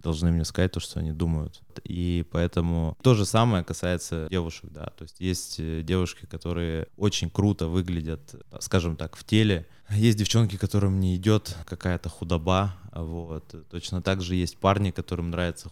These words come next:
худые девчонки. Есть парни, которым девчонки худые не нравятся вообще, а нравятся девчонки в теле. При этом это совершенно не сообщает о том, что они сами какие-то там толстые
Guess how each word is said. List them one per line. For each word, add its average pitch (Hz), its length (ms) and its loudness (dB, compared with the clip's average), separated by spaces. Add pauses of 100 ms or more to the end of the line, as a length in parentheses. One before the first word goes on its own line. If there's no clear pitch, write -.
худые 92 360 0
девчонки. 82 640 -6
Есть - 160 -10
парни, 92 320 0
которым 82 400 -8
девчонки 87 420 -4
худые 87 420 -4
не 85 100 -2
нравятся 82 540 -2
вообще, 76 500 -4
а 82 80 0
нравятся 78 420 -6
девчонки 80 460 -8
в - 100 -14
теле. 90 400 2
При 101 100 2
этом 90 240 0
это 90 140 -4
совершенно 98 480 -2
не 85 100 -2
сообщает 85 560 -2
о 80 40 -8
том, 92 200 -2
что - 220 -6
они 82 180 -2
сами 82 440 -2
какие-то 80 380 -10
там 76 220 -10
толстые 85 640 -6